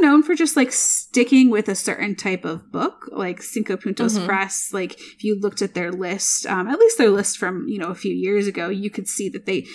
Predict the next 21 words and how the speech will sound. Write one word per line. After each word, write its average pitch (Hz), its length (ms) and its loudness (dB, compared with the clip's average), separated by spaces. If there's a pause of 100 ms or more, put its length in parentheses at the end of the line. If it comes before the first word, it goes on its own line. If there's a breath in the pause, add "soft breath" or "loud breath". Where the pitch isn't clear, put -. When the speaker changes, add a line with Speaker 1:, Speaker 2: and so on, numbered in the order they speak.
(160 loud breath)
Speaker 1:
they 190 100 0
put 240 220 -2
out 214 200 0
a 196 80 -8
certain - 480 -2
type 180 240 -8
of 175 160 -6
book 208 320 -4
and 185 220 -6
they 175 80 -6
do 262 340 8
it 214 200 2
really, 226 280 4
really 185 300 0
well. 214 500 2 (400 loud breath)
And 226 160 2
that's 247 200 2
kind 277 160 6
of 254 80 4
how 220 160 4
they, 202 420 -2